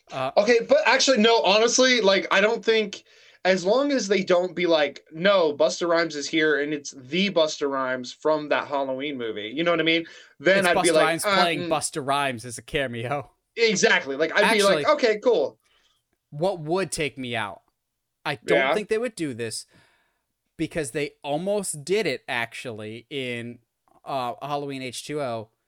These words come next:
Speaker 1: Have Mike Myers cameo in the movie.
Speaker 2: Mm.
Speaker 1: That almost happened in H two O. If that happens, I'm immediately taken out. I'm going, "Uh, screw you, Danny McBride."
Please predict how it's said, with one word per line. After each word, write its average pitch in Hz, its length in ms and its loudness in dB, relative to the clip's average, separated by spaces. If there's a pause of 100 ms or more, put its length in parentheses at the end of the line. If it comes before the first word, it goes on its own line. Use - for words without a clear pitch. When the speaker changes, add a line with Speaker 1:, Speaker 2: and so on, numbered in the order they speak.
(760)
Speaker 1:
Have 165 380 -2
Mike 151 320 -4
Myers 135 460 -4
cameo 107 600 -8
in 104 120 -12
the 104 60 -14
movie. 107 460 -12 (1080)
Speaker 2:
Mm. 101 440 -18
Speaker 1:
That 151 240 -2 (100)
almost 202 440 -2
happened 139 500 -6
in 135 160 -14
H 123 260 -14
two 123 240 -10
O. - 300 -12 (540)
If 131 200 -8
that 226 240 0
happens, 123 480 -4
I'm 135 240 -4
immediately 113 680 -8
taken 117 360 -8
out. 104 260 -10
I'm 117 80 -16
going, 113 340 -6
"Uh, 110 880 -10 (460)
screw - 340 -8
you, 113 160 -8
Danny 117 300 -8
McBride." 117 540 -8